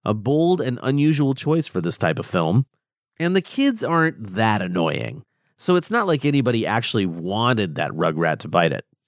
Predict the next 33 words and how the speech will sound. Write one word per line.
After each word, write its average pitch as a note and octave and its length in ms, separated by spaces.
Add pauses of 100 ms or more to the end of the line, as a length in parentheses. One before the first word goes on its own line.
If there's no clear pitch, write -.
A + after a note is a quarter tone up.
(160)
Oh C#3+ 120
well, F2 400
my C3+ 140
guess C#3+ 280
is B2 140
that A2 120
it's G2+ 140
hard B2+ 480
to A#2 120
get G2+ 360
good B2 220
drama G#2+ 520
without G2 320
a F2+ 60
couple F#2 340
of D#2+ 140
red E2+ 200
shirts. - 460 (480)
Mike F#3+ 260
is C#3+ 140
not D3 220
sure B2 220
if G#2+ 80
he G2 80
has F#2+ 140
a F2 60
preference A2+ 640
out B2 160
of A#2 100
the G2 100
three A2+ 260
Daimajin F#2+ 560
films. - 480